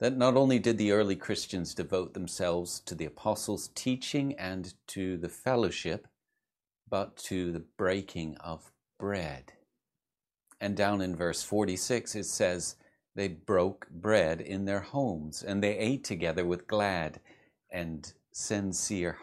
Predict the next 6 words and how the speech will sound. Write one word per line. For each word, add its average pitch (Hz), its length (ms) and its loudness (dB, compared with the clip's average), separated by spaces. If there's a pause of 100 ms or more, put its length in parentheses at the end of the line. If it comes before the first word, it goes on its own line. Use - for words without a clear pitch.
hearts." - 720 -6 (920)
According 95 400 2
to 80 80 -6
scholars, 98 560 4
that - 340 -2
phrase, 90 560 2